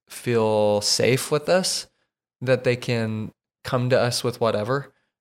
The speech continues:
Um, and I already see that, like, in my eight-year-old. The other day he comes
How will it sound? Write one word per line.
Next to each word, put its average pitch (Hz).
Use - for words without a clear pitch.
Um, 113
and 135
I 131
already 135
see 131
that, 131
like, 123
in 123
my 113
eight-year-old. 123
The 120
other 104
day 104
he 110
comes 110